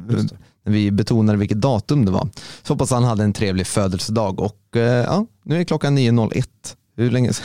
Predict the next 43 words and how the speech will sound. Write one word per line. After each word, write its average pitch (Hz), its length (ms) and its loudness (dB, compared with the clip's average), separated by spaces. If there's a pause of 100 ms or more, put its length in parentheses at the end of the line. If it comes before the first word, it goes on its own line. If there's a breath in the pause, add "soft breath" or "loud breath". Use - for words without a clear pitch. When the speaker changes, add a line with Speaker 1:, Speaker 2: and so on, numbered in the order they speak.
Speaker 2:
<laughs> - 500 -4
nej, 190 220 2
men, 165 220 4
men 165 120 4
Speaker 1:
Min 175 100 4
Speaker 2:
Nord- 165 80 2
Speaker 1:
dator 175 280 -4
är 110 40 -14
fortfarande 110 360 -2
nio 104 100 2
noll 107 160 0
noll. 120 200 -4 (560)
Speaker 2:
Ja, 190 120 -4 (240)
studiodatorn 127 600 0
slog 107 180 -2
över 104 200 -2
här. 85 120 -8 (760 loud breath)
Ehm, 165 140 2 (520 soft breath)
i - 120 0
alla 156 160 2
fall, 113 200 0 (220)
med 139 140 2
Nordisk 156 300 0
frihet, 139 400 2
det 135 220 2
som 143 140 0
är 135 180 0 (260)
positivt 120 480 0
med 90 120 2
det 90 40 0
här, 90 180 -2 (180)
eh, 101 200 0
skulle 92 220 -2
jag 90 60 0
vilja 90 160 0
säga, 85 280 -2 (240)
är 98 240 -2
att - 360 -4 (640 loud breath)
de 151 580 2 (180)
som 123 400 2 (420 loud breath)
ser 139 400 2
sig, 107 380 0
eh, - 400 -8